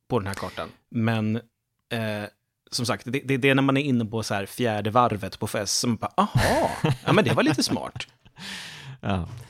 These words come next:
Speaker 2: Det är ju, det är ju jättebra såklart att man får veta om man har plockat allt på varje ny bana, liksom. Man, den, eh, då blir ju bilden, eh, då får ju den en, en guldram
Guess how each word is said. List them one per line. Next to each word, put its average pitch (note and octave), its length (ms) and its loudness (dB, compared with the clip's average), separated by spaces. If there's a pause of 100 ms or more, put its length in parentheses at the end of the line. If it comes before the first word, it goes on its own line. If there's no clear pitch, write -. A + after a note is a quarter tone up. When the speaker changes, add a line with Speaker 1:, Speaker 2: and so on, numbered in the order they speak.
(380)
Speaker 2:
Det C3 160 6
är C3 100 10
ju, B2+ 360 8 (180)
det G#2+ 100 4
är - 40 6
ju A#2+ 40 6
jättebra A2+ 420 4
såklart - 460 -4
att - 320 -6
man F2+ 340 0
får F2 520 -4
veta F2 600 -2 (260)
om F#2+ 180 0
man F#2 120 0
har F2 80 -2
plockat - 600 -2
allt F2 380 -8
på E2 540 -6
varje F2+ 380 0
ny F2 220 0
bana, F#2 380 0
liksom. E2+ 600 -6 (180)
Man, F#2 380 0
den, G2+ 360 4
eh, F2 480 0
då G2+ 160 2
blir G#2 120 6
ju G#2 60 8
bilden, F#2 600 4 (140)
eh, F2+ 200 -2
då F#2 100 0
får G#2 120 4
ju G2 40 4
den F#2 140 4
en, F#2 160 4 (320)
en F2+ 140 0
guldram F#2+ 960 4